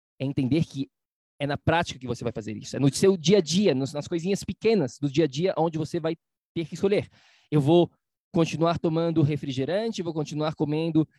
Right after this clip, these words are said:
esse bolo cheio de açúcar todo dia, ou eu vou escolher uma coisa diferente quando a oportunidade se, se mostrar no seu presente pra você naquele momento?" É naquele momento de coragem que você começa a vencer essa batalha, que você começa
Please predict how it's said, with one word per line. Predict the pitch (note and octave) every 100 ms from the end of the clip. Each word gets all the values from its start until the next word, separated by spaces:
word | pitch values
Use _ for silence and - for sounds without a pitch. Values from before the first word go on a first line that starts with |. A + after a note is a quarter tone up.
| _ -
esse | D3 D3+
bolo | C#3 F3 F3 - _ _ _ -
cheio | F3+ F3+
de | D#3+
açúcar | C#3+ F#3 F#3 D#3+
todo | F3 D3
dia, | B2 F3+ A#3+ B3 -
ou | - F#3+
eu |
vou | F3 F#3+
escolher | - F3 F3+
uma | E3+
coisa | F3+ E3
diferente | C#3+ D#3+ D3 B2+ -
quando | D3 D#3 D3+ -
a | D3
oportunidade | E3+ - E3+ D#3 D#3 C#3+ D3+ D3+ -
se, | C3+ B2+ -
se | - - D#3 D3+
mostrar | D3 D3 - C#3+ C#3 - _ _ -
no |
seu | C3+ C#3+ - - _ _
presente | - D3+ C#3+ D#3 -
pra | - D3
você | C#3+ - B2 - -
naquele | B2+ C#3
momento?" | C#3 C3+ A#2 - - _
É | -
naquele | B2 - G3+ A3+
momento | A3+ G3+ A#3 -
de | C3
coragem | - D#3 C3+ D3 E3
que | F3+
você | F3 F3 D3
começa | E3+ C#3 C3 E3+
a |
vencer | D#3 D#3 - G3
essa | A3+ F3
batalha, | C#3 C3+ A#2+ A2
que | A#2+
você | A#2+ C3+
começa | C#3+ E3 G3